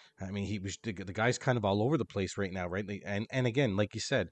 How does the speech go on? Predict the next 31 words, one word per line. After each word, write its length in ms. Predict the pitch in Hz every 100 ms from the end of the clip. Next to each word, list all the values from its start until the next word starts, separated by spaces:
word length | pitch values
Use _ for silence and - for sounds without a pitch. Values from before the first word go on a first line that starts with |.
| - - -
everything 320 | 107 123 131
that 80 | 117
he 60 | 101
touches 340 | - 117 -
is 140 | 90 82
gold. 320 | 117 95 -
So, 260 | 95 82 - - - - _
but, 200 | 156 123 -
I 100 | 127
mean, 260 | 123 107 - _ _
here 220 | - 147
we 180 | 175 160
are 120 | 147
with 160 | 139 -
these 240 | 143 139
two 180 | - 135
groups. 440 | 113 113 143 - - 95 - 107
Th-, 160 | 113 101
this 240 | 117 120 127
is 60 |
what, 160 | 120 135 -
what's 260 | 104 127 -
left. 280 | 104 127 _ - - - -
The 220 | 127 139 -
only 480 | 170 170 208 233 233
thing 500 | 190 - 151 143 151 131
that 160 | 127 117
I'm 260 | 113 107
really 540 | 110 113 123 127 123 - _ _ _ _ _ _
concerned 540 | - 117 - 107 98 87
about, 280 | 78 76